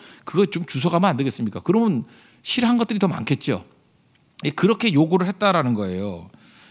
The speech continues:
여러분도 마찬가지입니다. 하나님이 우리를 도와주신다 그러면요, 너무 이렇게 쭈삣쭈삣 하지 말고 어떻게 요구하세요. 요구하고 도와달라 그러고 말을 하고요.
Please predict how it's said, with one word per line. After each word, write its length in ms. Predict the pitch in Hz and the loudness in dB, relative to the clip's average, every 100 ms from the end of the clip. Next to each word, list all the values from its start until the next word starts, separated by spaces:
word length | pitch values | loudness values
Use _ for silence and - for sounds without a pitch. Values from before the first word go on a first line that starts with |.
| - | -2
여러분도 200 | 143 214 | 2 2
마찬가지입니다. 580 | 151 185 185 175 156 117 | 2 0 0 0 0 -2
하나님이 340 | 131 208 220 214 | -2 0 2 2
우리를 240 | 165 175 | 2 0
도와주신다 540 | 123 156 151 151 160 | 0 0 0 -2 -2
그러면요, 560 | 143 120 107 113 165 - | -2 -2 -2 -2 -4 -8
너무 260 | 110 - 151 | -12 -12 -8
이렇게 180 | 180 160 | -8 -8
쭈삣쭈삣 500 | 190 196 202 185 170 | -6 -4 -4 -4 -4
하지 180 | 165 180 | -2 -2
말고 580 | 151 92 131 190 139 - - - - - - | -2 -2 -2 -2 -4 -10 -20 -20 -20 -20 -14
어떻게 260 | 98 202 | -4 -2
요구하세요. 840 | 127 110 135 208 220 196 131 - - - _ - | 2 2 2 0 0 0 0 -2 -6 -14 _ -12
요구하고 440 | 107 135 143 147 | -6 -2 -2 -2
도와달라 540 | 135 113 123 127 135 135 | -4 0 2 4 2 2
그러고 580 | 123 101 120 143 113 - _ - _ _ _ - | -2 -4 -4 -4 -6 -14 _ -20 _ _ _ -4
말을 380 | 92 123 175 | 2 2 4
하고요. 440 | 196 196 175 98 | 2 2 0 0